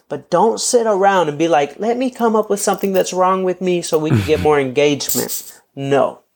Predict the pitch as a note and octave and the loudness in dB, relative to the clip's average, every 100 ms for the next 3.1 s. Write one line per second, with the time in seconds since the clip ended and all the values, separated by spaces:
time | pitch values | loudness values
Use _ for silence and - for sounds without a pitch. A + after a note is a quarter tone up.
0 | _ A#2+ G#2 F2+ D2+ - _ _ _ G#2 | _ 2 2 2 -2 -8 _ _ _ -2
1 | F#2+ E2+ F2+ E2 - E2+ F2+ - F2 E2+ | -2 0 -2 -2 -4 -2 -2 -2 -2 -2
2 | - G#2 G2 A#2+ A2 F#2+ G2 G2 - G2 | -6 -6 -2 2 2 2 0 0 0 -2
3 | E2+ | -4